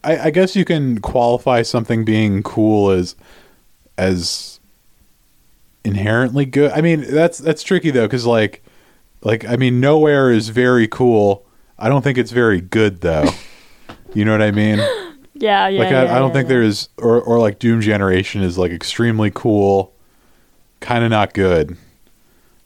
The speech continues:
Speaker 1: Um,
Speaker 2: Well,
Speaker 1: but
Speaker 2: wouldn't the most ideal thing be to land, like, dead center of the chart?
Speaker 1: Yeah, I, I, I guess so.
Speaker 2: Both cool, good, freaker, and surface.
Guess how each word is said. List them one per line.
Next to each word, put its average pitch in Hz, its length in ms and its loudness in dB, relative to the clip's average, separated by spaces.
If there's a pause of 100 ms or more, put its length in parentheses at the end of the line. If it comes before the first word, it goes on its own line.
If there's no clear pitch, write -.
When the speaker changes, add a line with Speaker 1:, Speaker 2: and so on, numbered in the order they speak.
Speaker 1:
Um, 85 600 -4 (260)
Speaker 2:
Well, 247 200 2
Speaker 1:
but 233 60 -8
Speaker 2:
wouldn't 294 420 -2
the 262 80 2
most 247 360 0
ideal 220 600 0
thing 240 360 -2
be 208 220 -6
to - 160 -12
land, 196 420 -4
like, 185 340 -4 (400)
dead 196 260 -4
center 202 440 -6
of 220 120 -8
the 214 80 -14
chart? 220 460 -4 (760)
Speaker 1:
Yeah, 127 260 2
I, 98 100 2 (120)
I, 120 240 2
I 117 60 2
guess 120 200 0
so. 87 460 0 (160)
Speaker 2:
Both 208 340 -2
cool, 220 460 0
good, 202 500 -4
freaker, 208 600 -6 (120)
and 190 420 -8
surface. 208 760 -8